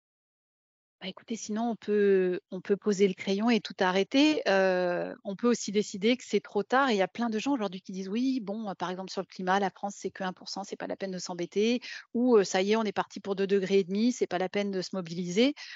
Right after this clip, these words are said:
Bah, en fait, si on fait ça, c'est pas deux degrés et demi, c'est quatre ou cinq. <laughs> Ça va aller beaucoup plus vite. Euh, si, bien sûr, qu'on a des marges de manœuvre énormes. En fait, le, le, le consommateur,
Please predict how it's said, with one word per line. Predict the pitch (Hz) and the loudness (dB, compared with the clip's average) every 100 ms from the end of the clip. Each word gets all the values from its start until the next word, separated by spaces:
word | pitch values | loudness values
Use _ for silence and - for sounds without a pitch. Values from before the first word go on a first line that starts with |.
| - _ _ _ _ - | -20 _ _ _ _ -4
Bah, | 202 180 180 | 0 2 0
en | - | -4
fait, | - 226 | -4 -4
si | - | -6
on | 196 | -10
fait | - 190 | -8 -4
ça, | 247 269 | 2 2
c'est | - - 185 | 0 -6 -2
pas | 196 185 185 | 0 0 0
deux | 196 | -2
degrés | 202 190 196 | -2 -2 -4
et | |
demi, | 202 233 | -2 -4
c'est | 185 | -4
quatre | 190 - | -6 -6
ou | |
cinq. | 175 247 233 - _ _ | -8 -6 -4 -8 _ _
<laughs> | - - | -20 -12
Ça | - 226 | -2 0
va | 220 | 2
aller | 220 | 0
beaucoup | 175 196 - | -2 -8 -10
plus | - | -10
vite. | 196 254 _ _ _ _ _ - | -4 -4 _ _ _ _ _ -2
Euh, | 208 190 | 2 2
si, | - - | 0 -4
bien | 226 208 | -2 -2
sûr, | - 269 | -2 -6
qu'on | 202 | -4
a | 190 | -4
des | 185 | -2
marges | 190 185 | -4 -4
de | 190 | -4
manœuvre | 185 190 185 | -4 -4 -2
énormes. | 185 196 269 233 - _ _ - | 0 2 0 0 -6 _ _ -8
En | 196 | 0
fait, | 262 262 | 0 2
le, | 208 196 - _ _ | 2 2 0 _ _
le, | - 202 190 185 175 180 - _ _ _ _ _ _ - | -10 -4 -2 -2 -2 -6 -10 _ _ _ _ _ _ -6
le | 196 | -4
consommateur, | 262 262 254 226 - 214 | -2 -2 0 0 2 0